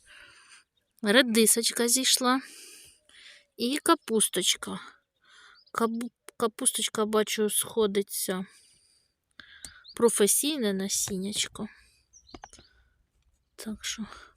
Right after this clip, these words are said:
подивимо, що там воно сходить. Але щось бачу там, де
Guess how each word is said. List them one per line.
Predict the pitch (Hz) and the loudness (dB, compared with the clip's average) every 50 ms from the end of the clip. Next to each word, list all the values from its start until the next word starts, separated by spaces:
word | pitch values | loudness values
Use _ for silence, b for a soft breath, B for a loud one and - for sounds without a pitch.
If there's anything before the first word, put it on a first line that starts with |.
| B B | B B
подивимо, | - - 214 202 202 202 185 180 185 190 185 185 202 | -10 -8 -8 -4 -2 -2 -2 -2 -4 -6 -6 -8 -8
що | - - - | -10 -12 -14
там | 208 - - 208 208 | -12 -10 -8 -6 -4
воно | 208 208 208 214 | -4 -4 -4 -4
сходить. | 214 - - - - 339 359 - 185 180 - B B B B B B B B B B | -6 -8 -8 -4 0 0 0 0 -2 -4 -6 B B B B B B B B B B
Але | - 226 240 254 | -4 -2 0 0
щось | 240 - 247 233 | 2 2 2 0
бачу | 226 233 247 247 233 - 233 | 4 6 6 6 6 4 2
там, | - 233 226 226 | 4 4 4 4
де | 226 220 226 | 6 4 2